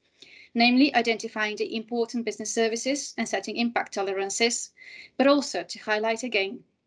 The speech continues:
the importance of the topic. And for that, I have invited two practitioners today to share their experience as to what they have seen on the market,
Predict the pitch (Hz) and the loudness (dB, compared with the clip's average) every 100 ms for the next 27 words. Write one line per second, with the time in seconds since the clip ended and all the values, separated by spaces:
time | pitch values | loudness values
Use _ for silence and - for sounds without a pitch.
0 | - 220 208 208 202 208 214 - 247 - | -14 -12 -8 -6 -6 -8 -10 -6 -4 -4
1 | - - - _ _ _ _ _ _ _ | -6 -16 -20 _ _ _ _ _ _ _
2 | _ - 294 285 339 202 180 - - _ | _ 2 4 6 4 2 0 -6 -20 _
3 | _ - - - 262 277 311 311 285 269 | _ -20 -20 -2 0 2 2 4 2 0
4 | 269 - 294 294 320 302 262 214 214 - | -4 -2 0 0 -2 -2 -2 -2 -8 -8
5 | 202 190 220 233 247 254 233 240 254 - | -4 -2 -2 -2 -2 0 0 0 -4 -6
6 | 262 254 277 285 240 233 - 254 302 294 | -4 2 2 2 -2 -6 -4 0 0 -2
7 | 285 294 - 269 254 254 240 190 180 202 | -4 -6 -2 0 2 2 0 -2 -4 -6
8 | 196 - | -6 -8